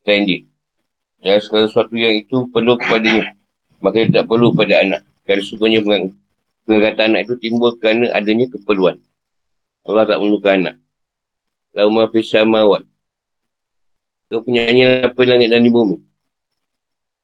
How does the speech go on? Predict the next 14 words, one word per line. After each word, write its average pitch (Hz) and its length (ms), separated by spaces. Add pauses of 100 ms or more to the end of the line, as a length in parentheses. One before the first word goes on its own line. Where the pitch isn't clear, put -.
(720)
Maka 101 200 (120)
bagaimana 127 320
mungkin 127 240
dia 123 160
mempunyai 117 300 (100)
anak 113 160
dari 117 240
apa 117 160
yang 117 160
diciptakan? 98 460 (2000)
Segala 113 180
sesuatu 123 240
itu 139 160
miliknya. 127 480